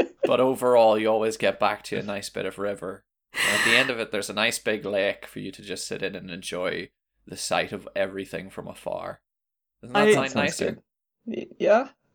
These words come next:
Speaker 2: I love
Speaker 3: Yeah.
Speaker 2: how, how you said that, and then Matt heard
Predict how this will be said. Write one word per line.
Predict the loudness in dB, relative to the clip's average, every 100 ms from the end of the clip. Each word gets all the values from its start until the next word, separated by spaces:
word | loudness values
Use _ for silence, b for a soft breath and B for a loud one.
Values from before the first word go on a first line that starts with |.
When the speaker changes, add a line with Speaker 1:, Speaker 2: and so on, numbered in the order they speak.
| 2
Speaker 2:
I | 6
love | 8 8
Speaker 3:
Yeah. | 8
Speaker 2:
how, | 8 6 2 -4 -10 -2
how | 0
you | 0
said | 0 -2 2
that, | 0 0
and | -2 0
then | -2 -4 -12 _ _ _
Matt | 2 4 4
heard | 2 2 2 0